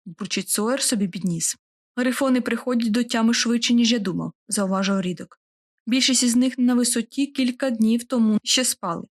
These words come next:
Грифон, який стоїть позаду Трейгера, хлопця із каштаним волоссям до плечей і кривою посмішкою, помітивши оцінюючий погляд Рідока, застережливо клацає гострим півметровим дзьобом.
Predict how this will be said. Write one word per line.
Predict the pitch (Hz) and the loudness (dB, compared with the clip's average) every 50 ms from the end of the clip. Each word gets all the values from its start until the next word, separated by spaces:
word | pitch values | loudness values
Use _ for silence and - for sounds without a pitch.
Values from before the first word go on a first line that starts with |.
| _ _ _ _ _ _ _ - | _ _ _ _ _ _ _ -4
Грифон, | 262 294 285 - - 381 415 453 440 _ - | -2 0 0 0 -2 -4 -4 -4 -6 _ -4
який | 285 302 294 302 311 | -4 -4 -2 -2 -4
стоїть | 311 - - 294 294 294 - | -4 -4 -2 -2 -2 -2 0
позаду | - 277 247 269 277 277 247 254 262 254 262 _ _ _ _ | -2 -2 0 2 2 2 2 2 2 0 -2 _ _ _ _
Трейгера, | - - 240 240 247 240 269 277 285 294 294 _ _ _ | -6 -2 -2 0 0 0 0 -2 -2 -4 -6 _ _ _
хлопця | - 277 269 247 247 - - 233 | -4 -2 -2 -2 -2 -2 -4 -2
із | 233 - - | -2 -2 -2
каштаним | - 233 - - 226 214 208 202 196 | 0 -2 -2 -2 0 0 2 2 2
волоссям | 190 208 190 196 202 202 - - 214 202 196 185 | 0 -2 -2 -2 -2 -2 -2 -2 -2 -2 -2 0
до | 180 202 | -2 -4
плечей | - - 196 196 - - - 214 196 190 190 - _ - | -4 -4 -6 -6 -4 -2 -2 0 0 -2 -4 -6 _ -20
і | 196 | -18
кривою | - - 208 185 190 190 190 180 | -10 -8 -6 -4 -2 -2 -2 -4
посмішкою, | - 233 277 - - 320 302 - - - 302 294 302 302 | -4 -6 -6 -4 -2 -2 -2 -2 -2 -2 -4 -4 -4 -4
помітивши | - - 262 311 339 339 - 311 294 - - 311 302 302 - - | -4 -4 -2 -2 -2 -2 -2 0 0 2 2 0 -2 -4 -6 -6
оцінюючий | 262 233 - - 269 254 262 254 247 240 - - 240 | -6 -4 0 2 2 2 4 2 2 2 0 -2 -2
погляд | 233 - 240 240 240 202 233 | -2 -2 -2 -2 -2 0 0
Рідока, | 226 254 247 269 269 - 269 277 _ _ _ _ _ _ _ - | 0 0 0 0 -4 -6 -8 -10 _ _ _ _ _ _ _ -6
застережливо | 269 285 - - 311 330 339 330 339 330 330 320 | -4 -4 -2 -2 -2 -2 -2 0 0 0 0 -2
клацає | 320 - 247 233 247 240 - - 302 285 | -2 -2 -2 -2 -2 -2 -2 0 0 2
гострим | 240 233 233 233 - - 277 277 285 _ _ _ _ - | 2 2 0 0 -2 -4 -4 -4 -4 _ _ _ _ -2
півметровим | - 269 240 233 240 233 240 220 214 220 214 214 | 2 4 4 4 4 2 0 0 2 2 2 2
дзьобом. | 190 - 180 160 160 160 165 | 2 0 -2 -4 -4 -8 -12